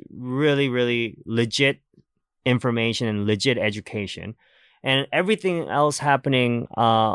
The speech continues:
on YouTube, uh, social media and stuff like this is, is something less than that. But I, I'm saying that most often, uh, when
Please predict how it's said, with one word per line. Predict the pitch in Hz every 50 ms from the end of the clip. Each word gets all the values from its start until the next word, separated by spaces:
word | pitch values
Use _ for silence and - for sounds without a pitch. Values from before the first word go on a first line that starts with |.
| -
on | - 113 120 113 113
YouTube, | 110 117 131 127 117 - - 135 127 123 120 120 113 - - _ _ _ _ - - - - - - - - - - - - _ _ -
uh, | 113 110 104 104 104 104 104
social | 101 - - 147 - - 135
media | 117 117 117 117 113 117 113 107 107 107 95 - - -
and | - 120 107
stuff | - - 113 113
like | 120 110 101
this | 117 117 110 107 - - _ _ _ _ _ _ _
is, | - 113 113 110 110 107 101 - - _ _ _ _ _ _ _ _ _ _ _ _ _ _ _ _ _ _ _ _ _ _ _ _ _ _ _
is | 143 135 120 107 - - - _
something | - - 156 139 131 131 110
less | 110 113 120 120 - -
than | - 101 92 87
that. | 85 85 - - - - _ _ _ _ _ _ _ _ _ _ _ _
But | - 139 131 127 - -
I, | 104 131 131 - -
I'm | 120 135 139 139 143 139
saying | 127 - - 175 170 160 147 131 123 117 120 - _ _ _ _ _ _ _ _ _ -
that | 127 120 117 104 - _ _ _ _ -
most | 117 127 139 165 175 - - -
often, | - 123 139 147 156 - - 139 123 117 117 113 113 110 - _ _ _ _ _ _
uh, | - 110 110 113 110 110 110 107 107
when | - 113 123 120 123 123 120 -